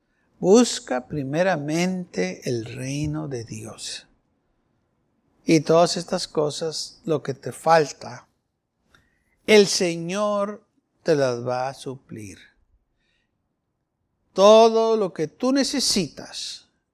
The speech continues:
Él lo va a dar. Todo lo que te está afligiendo, todo lo que sientes, esa carga, pónselas en las manos del Señor. "Es que no sé lo que va a pasar el día de mañana". Bueno,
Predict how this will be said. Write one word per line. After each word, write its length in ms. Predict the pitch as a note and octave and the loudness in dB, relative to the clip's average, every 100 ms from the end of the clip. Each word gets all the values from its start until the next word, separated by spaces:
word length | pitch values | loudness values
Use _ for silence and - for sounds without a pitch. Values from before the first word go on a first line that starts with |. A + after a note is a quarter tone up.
| _ _ _ _ _ _ _ _ | _ _ _ _ _ _ _ _
Él 160 | - C#3 | 0 0
lo 120 | C3 | 0
va 100 | G#2+ | -4
a 60 | F#2+ | -12
dar. 340 | - - _ - - _ _ _ _ _ _ _ _ - - - _ _ _ _ _ | -16 -20 _ -20 -20 _ _ _ _ _ _ _ _ -20 -20 -20 _ _ _ _ _
Todo 320 | G#3+ C4 D4 | 4 8 8
lo 220 | D4 C4+ | 8 6
que 120 | A#3 | 2
te 200 | G#3+ - | -4 -4
está 920 | F#3+ - _ G#3+ A3 A#3 A#3 A#3 A3 - _ _ _ | -6 -8 _ -4 -2 -2 -4 -6 -10 -18 _ _ _
afligiendo, 800 | - F#3 - D#3+ - F#3 F3 F3 | -8 -6 -6 -12 -10 -8 -6 -6
todo 280 | F3 A#3+ C4+ | -2 4 4
lo 180 | C#4+ - | 4 0
que 140 | G3+ | -4
sientes, 640 | D#3+ - G#3 G#3 G#3 F#3+ - | -8 -4 -2 -4 -4 -10 -8
esa 440 | F#3+ G#3+ A#3+ G3+ | -4 -2 -2 -2
carga, 500 | - G3+ G3 G3+ F#3+ _ _ _ _ _ _ _ | 2 2 2 -2 -10 _ _ _ _ _ _ _
pónselas 840 | - G#3+ A3+ A3+ G#3 A#3 A3 G#3 F#3+ | 4 6 6 4 0 -2 0 -2 -4
en 160 | G#3 D3 | -6 -6
las 180 | C#3 | -6
manos 880 | C3 C3+ D#3 F3 F#3 F3+ F#3 F3 E3 | -8 -8 -4 -2 -2 -6 -10 -12 -12
del 220 | D#3 A#2 | -8 -8
Señor. 540 | G#2+ - A2 F#2 - - _ _ _ _ _ _ _ | -8 -12 -14 -18 -20 -20 _ _ _ _ _ _ _
"Es 240 | G3+ B3+ B3+ | 2 4 4
que 100 | C#4+ | 2
no 140 | D4 | 4
sé 120 | D4 | 6
lo 120 | D4 | 4
que 100 | C4 | 4
va 60 | C#4 | 4
a 80 | C4+ | 2
pasar 260 | C#4 C#4 | 2 4
el 80 | C#4 | 4
día 120 | C4 | 4
de 120 | C4 B3+ | 4 4
mañana". 460 | B3 G3+ A3 A#3+ | 4 2 0 -2
Bueno, 420 | G3+ D#3 A3+ F#4+ | -2 -4 -6 -10